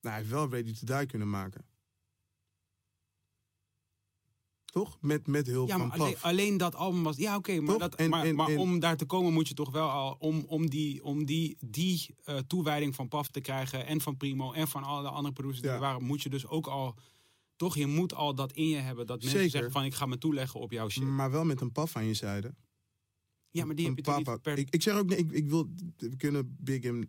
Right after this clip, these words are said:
Speaker 1: en Pop Smoke ook niet echt met elkaar vergelijken. Eh, behalve dan dat ze beide te vroeg heen zijn gegaan.
Speaker 2: Ja, ja, en naar New York
Speaker 1: Ehm,
Speaker 2: komen.
Speaker 1: ja, precies. Maar, maar... Ja, waar, waar hadden we het over?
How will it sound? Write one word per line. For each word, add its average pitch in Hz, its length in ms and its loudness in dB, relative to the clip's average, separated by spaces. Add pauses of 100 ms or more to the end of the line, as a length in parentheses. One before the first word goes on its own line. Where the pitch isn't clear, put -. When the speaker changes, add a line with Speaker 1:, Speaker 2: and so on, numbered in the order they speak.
Speaker 1:
en 113 240 -2
Pop 110 220 -4
Smoke 110 300 -6
ook 110 140 -6
niet 107 140 -6
echt 110 160 -10
met 110 160 -6
elkaar 104 240 -6
vergelijken. 107 540 -8 (680)
Eh, 117 260 -8 (100)
behalve 113 360 -4
dan 113 160 -4
dat 110 140 -4
ze 107 340 -6
beide 113 400 -6
te 107 100 -12
vroeg 123 220 -6
heen 127 180 -2
zijn 139 180 -2
gegaan. 143 380 -4 (280)
Speaker 2:
Ja, - 140 -12
ja, 87 360 -6
en 123 120 -8
naar 120 140 -6
New 90 100 -4
York 90 180 -6
Speaker 1:
Ehm, - 80 -10
Speaker 2:
komen. 80 260 -12 (220)
Speaker 1:
ja, 127 280 -2
precies. - 460 -6 (540)
Maar, 131 540 -2 (140)
maar... 123 460 -2 (2250)
Ja, 123 180 -6
waar, 131 160 -4
waar 147 200 -2
hadden 156 220 0
we 151 60 0
het 151 80 -4
over? 156 400 -2